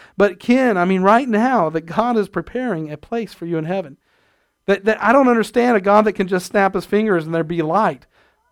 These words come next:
Can, that, that He's preparing.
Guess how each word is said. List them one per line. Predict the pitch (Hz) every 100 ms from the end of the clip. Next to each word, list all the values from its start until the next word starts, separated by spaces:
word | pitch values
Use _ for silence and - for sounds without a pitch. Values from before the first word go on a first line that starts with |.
| _ _ _ _ _
Can, | - 175 - _ _ _ _
that, | 185 190 -
that | 180
He's | 180
preparing. | 180 175 - 160 160 117